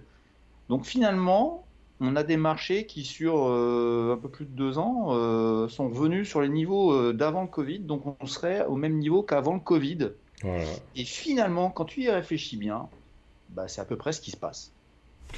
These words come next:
Speaker 2: Parce qu'on est, on y est, on est avant
Speaker 1: Le
Speaker 2: le
Speaker 1: monde n'est pas
Speaker 2: covid.
Speaker 1: plus riche, euh, qu'il y a deux ans.
Speaker 2: Ouais, mais le niveau avant covid, c'était le, le niveau avant,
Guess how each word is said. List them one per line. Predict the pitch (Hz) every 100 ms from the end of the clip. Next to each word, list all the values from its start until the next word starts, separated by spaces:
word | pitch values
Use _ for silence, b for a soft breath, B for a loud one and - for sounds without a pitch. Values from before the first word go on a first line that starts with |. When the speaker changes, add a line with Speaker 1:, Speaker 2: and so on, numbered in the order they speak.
| B -
Speaker 2:
Parce | 104
qu'on | 98 110
est, | 135 123
on | 104
y | 120
est, | 117
on | 117 104
est | 104
avant | - 95
Speaker 1:
Le | 151
Speaker 2:
le |
Speaker 1:
monde | 208
n'est | 113
pas | 95
Speaker 2:
covid. | 92
Speaker 1:
plus | 92
riche, | - - 147
euh, | 123 120 113 110 104 110 110
qu'il | 117 110
y |
a | 98
deux | 92 101
ans. | - - - - B B B -
Speaker 2:
Ouais, | 92
mais | 95
le |
niveau | 120 185 190
avant | 151 135
covid, | 131 110 185 143
c'était | - 110 120 117
le, | 110 113
le | 156 160 131 123
niveau | 127 135 156 190 - -
avant, | 127 175 160